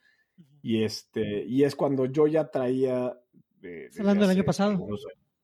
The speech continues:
Speaker 2: Eh, ajá, exactamente, eso fue el año pasado. Bueno, o sea, lo de Cover House, lo que te venía
Speaker 1: Ujú,
Speaker 2: contando
Speaker 1: ujú,
Speaker 2: antes
Speaker 1: ujú.
Speaker 2: fue o tiempo
Speaker 1: Sí, sí,
Speaker 2: atrás.
Speaker 1: sí.
Speaker 2: Eh, pero yo traía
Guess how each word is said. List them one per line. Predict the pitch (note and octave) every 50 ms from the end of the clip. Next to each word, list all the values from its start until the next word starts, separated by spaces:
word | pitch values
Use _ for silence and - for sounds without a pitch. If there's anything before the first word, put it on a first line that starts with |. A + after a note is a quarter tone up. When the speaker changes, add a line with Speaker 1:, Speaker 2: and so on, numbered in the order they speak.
| _ _ _ _ _ _ _ _ _ _
Speaker 2:
Eh, | - D3+ -
ajá, | A2+ A#2 G#2 G#2 C#3+ C#3
exactamente, | A2+ - - B2 A2+ - A#2+ A2+ A2+ G#2+ -
eso | - -
fue | - B2
el | B2
año | B2 A#2+ A2
pasado. | G2 G2+ - A#2 A#2 C3 D3 -
Bueno, | E3+ E3+ C#3+
o | A2
sea, | C3 A#2+
lo | A#2+ A#2+ A#2
de | A#2+
Cover | - D3 C#3+ B2 A2+ -
House, | - F2 E2 -
lo | F#2 G#2+ A2 A2 G#2 G2+
que | - G#2
te | - A#2
venía | A#2 A#2+ F3 G#3
Speaker 1:
Ujú, |
Speaker 2:
contando | F#3+ G#3 B2 - - C#3 G#3 -
Speaker 1:
ujú, | -
Speaker 2:
antes | - F#3+ A3 A3+
Speaker 1:
ujú. |
Speaker 2:
fue | - - G#2 G2 E2 D#2+ - _ _ _ _ _ _ _
o | - -
tiempo | - G#3+ G3+ G3 F3+
Speaker 1:
Sí, |
sí, | D#3 D#3+
Speaker 2:
atrás. | C#3+ C#3+ D#3+
Speaker 1:
sí. | D3 - - - _ _ _ _ _ _ _ _ -
Speaker 2:
Eh, | - A#2+ A2 A2 A2 - - _ _ _ _
pero | - B2 A#2+
yo | D3+ D#3
traía | - F3 E3+ D#3+ D#3+ D3+ D3+ D3+ D3+ -